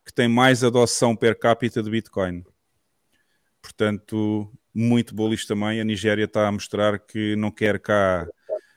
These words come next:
não querem cá políticas governamentais, nem C B D Cs, nem, nem moeda fiat com superinflação.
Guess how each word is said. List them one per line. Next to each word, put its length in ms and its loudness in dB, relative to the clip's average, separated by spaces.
não 140 -2
querem 260 2
cá 160 2
políticas 500 -2
governamentais, 760 2
nem 140 0
C 160 -4
B 120 2
D 140 0
Cs, 480 0
nem, 460 -2
nem 260 -2
moeda 320 2
fiat 420 0
com 120 -4
superinflação. 920 -4